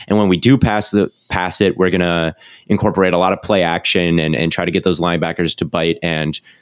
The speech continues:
there's your read and just hit it. Just, just v-, training wheels, you know?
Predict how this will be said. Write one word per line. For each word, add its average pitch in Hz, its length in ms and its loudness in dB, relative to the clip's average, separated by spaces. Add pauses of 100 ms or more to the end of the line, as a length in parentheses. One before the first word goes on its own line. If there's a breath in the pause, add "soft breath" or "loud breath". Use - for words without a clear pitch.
(160 soft breath)
there's 110 260 0
your 107 100 4
read 98 280 4
and 82 120 0
just - 180 0
hit 120 180 2
it. 76 140 -2 (160)
Just, 107 300 0
just 107 340 2
v-, 127 80 2
training 143 400 2
wheels, 87 280 0
you 104 80 2
know? 101 260 -2